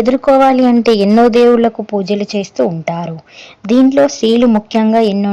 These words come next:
నోములు, వ్రతాలు చేస్తూ ఉంటారు. స్త్రీలు వాటితో పాటు వీటిని కూడా చెయ్యాలి. ఇలా చేస్తే అదృష్టం కలిసి వస్తుంది, ఇంట్లో లక్ష్మీదేవి కటాక్షం కలుగుతుంది, మీ ఇంట్లో లెక్కలేనంత డబ్బు నిండుతుంది, మీకున్న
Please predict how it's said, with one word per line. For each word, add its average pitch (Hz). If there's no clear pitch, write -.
నోములు, 196
వ్రతాలు 180
చేస్తూ 190
ఉంటారు. 160
స్త్రీలు 302
వాటితో 240
పాటు 220
వీటిని 202
కూడా 208
చెయ్యాలి. 160
ఇలా 294
చేస్తే 254
అదృష్టం 208
కలిసి 185
వస్తుంది, 180
ఇంట్లో 240
లక్ష్మీదేవి 208
కటాక్షం 196
కలుగుతుంది, 165
మీ 233
ఇంట్లో 254
లెక్కలేనంత 226
డబ్బు 185
నిండుతుంది, 170
మీకున్న 233